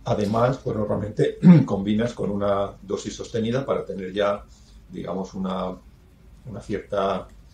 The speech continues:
atenuación de los síntomas de manera más, más,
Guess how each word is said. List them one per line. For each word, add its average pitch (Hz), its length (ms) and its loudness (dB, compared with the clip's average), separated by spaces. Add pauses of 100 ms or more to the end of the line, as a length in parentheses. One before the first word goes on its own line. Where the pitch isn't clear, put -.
(140)
atenuación 104 680 -2
de 101 80 0
los 98 160 -4
síntomas 117 580 -4 (380)
de 98 120 -4
manera 92 400 -2
más, - 1000 -8 (1000)
más, 98 720 -6